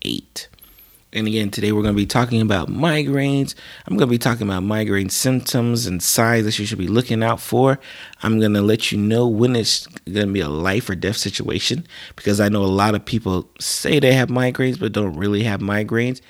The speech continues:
And I'm gonna give you some treatment options on how to get rid of your migraine today. So stay put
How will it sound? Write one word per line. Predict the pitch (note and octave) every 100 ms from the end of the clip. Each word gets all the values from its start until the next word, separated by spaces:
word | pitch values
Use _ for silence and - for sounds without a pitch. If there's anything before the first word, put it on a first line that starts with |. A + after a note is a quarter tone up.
| - -
And | A2
I'm | C3
gonna | C3
give | A#2+
you |
some | B2 G#2
treatment | - C3+ B2+ G2 G2
options | G2 - F#2+
on | F2+
how | A2+
to | F#2+
get | F#2 F#2
rid | F#2+
of |
your | F2 F2
migraine | E2 C#2+ C2 B1+
today. | - G1+ A#1 - -
So | - F#2+
stay | - G#2 A#2+
put | B2 - E3+